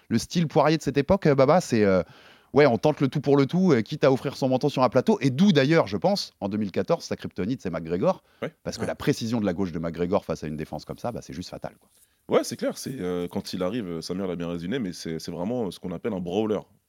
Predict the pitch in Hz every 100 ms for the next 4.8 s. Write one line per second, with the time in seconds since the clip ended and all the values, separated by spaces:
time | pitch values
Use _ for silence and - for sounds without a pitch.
0 | _ 80 80 80 - 110 101 85 82 80
1 | 82 87 85 87 113 98 85 82 85 85
2 | 101 87 71 71 - 110 117 82 - 101
3 | 87 87 - 85 85 80 98 117 92 73
4 | - 101 90 90 95 82 82